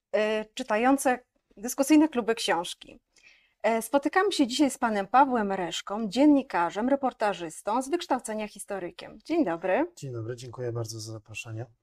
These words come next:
Speaker 1: Nasz gość od wielu lat współpracuje, e, z lubelską redakcją Gazety Wyborczej.
Speaker 2: Mhm.
Speaker 1: E, na jego koncie znajduje się pokaźna liczba nagród i wyróżnień. Za książkę Diabeł i tabliczka czekolady otrzymał pan nagrodę imienia Ryszarda Kapuścińskiego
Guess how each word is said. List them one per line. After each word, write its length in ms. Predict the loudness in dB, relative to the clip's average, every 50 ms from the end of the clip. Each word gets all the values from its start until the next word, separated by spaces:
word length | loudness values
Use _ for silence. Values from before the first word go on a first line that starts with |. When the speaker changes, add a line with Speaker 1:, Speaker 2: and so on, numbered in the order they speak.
| _ -20 -20 -20 _ -2
Speaker 1:
Nasz 220 | -2 0 0 2
gość 220 | 2 4 4 4 2
od 120 | -2 -4
wielu 220 | 0 2 4 4 4
lat 220 | 4 2 2 0
współpracuje, 1040 | -4 -12 -8 -4 -4 -2 0 0 0 0 0 -2 -4 -2 0 2 2 2 2 0 -2
e, 200 | -2 -4 -4 -4
z 80 | -4 -4
lubelską 480 | -6 -4 -2 -2 -4 -2 -4 -4 -4
redakcją 520 | -2 -2 0 0 0 0 -2 -8 -10 -8 -4
Gazety 440 | -2 -2 0 0 -2 -2 -2 -6 -4
Wyborczej. 800 | -4 -6 -4 -4 -6 -6 -8 -12 -14 -12 -8 -6 -6 -6 -6 -8 -10
Speaker 2:
Mhm. 360 | -16 -16 -16 -16 -16 -16 -12 -6
Speaker 1:
E, 200 | -4 -2 -2 -2
na 140 | 0 0 2
jego 240 | 2 4 2 2
koncie 320 | 2 4 2 2 2 0 -4
znajduje 460 | -4 -4 -6 -6 -6 -4 -4 -4 -4
się 140 | -4 -6 -8
pokaźna 680 | -8 -8 -8 -4 0 2 2 2 2 0 -4 -4 -4
liczba 520 | -4 -4 -8 -10 -12 -12 _ -8 -8 -6 -6
nagród 580 | -2 0 2 2 0 0 -6 -14 -14 -14 -12
i 100 | -12 -10
wyróżnień. 760 | -6 -6 -6 -6 -6 -8 -10 -12 -14 -14 -14 -12 -10 -10 -10 -12 _ _ -20 -20 -20 _ -16
Za 260 | -6 2 4 4 4
książkę 560 | 2 0 -6 -2 -2 -2 -2 -4 -6 -8 -6
Diabeł 340 | -4 -2 -2 0 0 -2 -4
i 60 | -4
tabliczka 540 | -2 -4 -4 -4 -4 -10 -10 -6 -4 -4 -4
czekolady 720 | -4 -6 -10 -8 -6 -6 -6 -6 -8 -8 -4 -2 -2 -2 -2
otrzymał 500 | -2 -6 -6 -6 -10 -6 -4 -2 -2 -2
pan 280 | -2 -4 -4 -4 -4
nagrodę 500 | -6 -6 -6 -6 -6 -6 -6 -6 -6 -8
imienia 600 | -8 -8 -10 -10 -8 -8 -10 -8 -8 -6 -6 -6 -8
Ryszarda 440 | -10 -10 -8 -8 -8 -8 -8 -10 -10
Kapuścińskiego 1120 | -10 -14 -18 -16 -18 -18 -18 -16 -16 -16 -14 -14 -14 -12 -12 -12 -10 -8 -8 -8 -8 -8